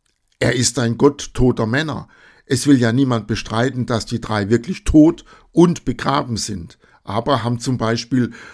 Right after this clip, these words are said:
wurde von seinen beiden Söhnen Ismael und Isaak begraben. Drittens, wie kommt Jesus jetzt aber dazu zu behaupten, dass mit dieser Offenbarungsstelle die Auferstehung der Toten begründet werden kann?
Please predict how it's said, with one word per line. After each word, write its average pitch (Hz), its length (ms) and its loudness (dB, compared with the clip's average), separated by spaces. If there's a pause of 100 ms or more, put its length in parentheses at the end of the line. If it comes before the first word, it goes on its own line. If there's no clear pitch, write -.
(140)
wurde 131 240 4
von 123 180 -2
seinen 117 400 -2
beiden 110 360 -2
Söhnen 117 520 0
Ismael 113 720 -2 (100)
und - 280 -10
Isaak 143 580 -4
begraben. 110 680 -12 (480)
Drittens, 143 460 0 (420)
wie - 180 6
kommt 196 300 4
Jesus 160 420 0
jetzt 170 280 -4
aber 117 220 0
dazu 131 480 -4
zu 113 180 -4
behaupten, 120 580 -4 (380)
dass 131 220 -2
mit 135 180 2
dieser 127 320 0
Offenbarungsstelle 123 1200 -2 (300)
die 127 180 -8
Auferstehung 123 640 0
der 101 220 -4
Toten 143 420 2
begründet 175 580 2
werden 110 320 -10
kann? 98 340 -12